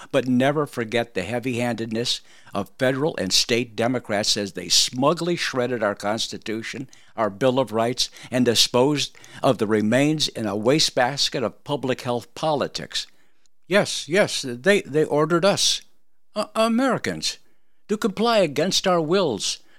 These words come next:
to bend to their false science, to their Fauci science. They claim to have domain over our wishes to live free of mandatory foreign substances in our bloodstreams.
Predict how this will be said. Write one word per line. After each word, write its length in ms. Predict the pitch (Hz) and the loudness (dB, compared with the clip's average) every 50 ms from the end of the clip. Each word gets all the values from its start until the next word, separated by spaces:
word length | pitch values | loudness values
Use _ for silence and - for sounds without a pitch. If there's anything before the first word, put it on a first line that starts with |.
| - - | -6 -4
to 100 | - 151 | -4 -4
bend 440 | 127 120 127 165 202 196 175 151 - | 0 2 4 6 6 4 2 0 -2
to 100 | 147 131 | -2 0
their 160 | 127 117 107 | 0 0 0
false 400 | - - - 147 - 143 143 - | -2 0 0 2 2 2 2 2
science, 460 | - - 180 190 190 175 113 92 - | 2 2 2 0 0 -2 -4 -4 -4
to 160 | - - 143 | -2 0 2
their 260 | 117 135 123 120 113 - - - - - - | 6 6 6 4 2 -2 -10 -20 -20 -10 -4
Fauci 460 | - 214 214 202 196 - - 98 82 - | 0 0 0 0 0 -2 -2 0 2 4
science. 680 | - - - 151 143 139 - 62 - - - - - - - - - - - - - - - - | 4 4 4 0 -4 -10 -12 -10 -6 -6 -6 -6 -8 -12 -20 -20 -20 -20 -20 -20 -20 -20 -16 -4
They 120 | - 247 233 | -2 -2 -2
claim 280 | - - 156 147 147 131 | 0 0 2 2 2 2
to 80 | 123 | 0
have 220 | 113 120 117 110 110 | 0 0 0 -2 -2
domain 480 | 101 101 104 104 117 131 139 131 131 - | -2 -2 0 2 2 2 2 0 -2 -2
over 320 | - 127 123 110 123 - - | -2 -2 -2 -2 -4 -2 -2
our 160 | 123 127 127 | -2 -2 -2
wishes 480 | 123 120 147 190 185 - 139 127 113 - | -2 -2 -2 0 0 0 0 0 -2 -4
to 120 | - - 120 | -4 -6 -6
live 260 | 131 143 151 139 - | -6 -4 -6 -6 -8
free 320 | - - - 254 247 185 | -10 -10 -6 -4 -4 -4
of 120 | 127 95 98 | -4 -2 -2
mandatory 540 | 107 117 127 131 120 117 - 139 135 135 | -2 -2 -2 -2 -4 -6 -4 -2 -2 -2
foreign 380 | 135 - - - 185 180 180 175 | -2 -4 -4 -2 -2 -2 0 2
substances 840 | - - - - 247 247 - - - - - - - - 117 - 151 | 4 4 4 4 2 -2 -6 -8 -6 -4 -2 0 0 0 0 -2 -2
in 60 | 165 | 0
our 120 | 202 208 | 0 -2
bloodstreams. 880 | 202 190 208 233 247 254 226 - - - - 180 165 151 - - - - | 0 0 0 0 2 2 0 0 -2 -4 -6 -8 -8 -10 -10 -12 -14 -14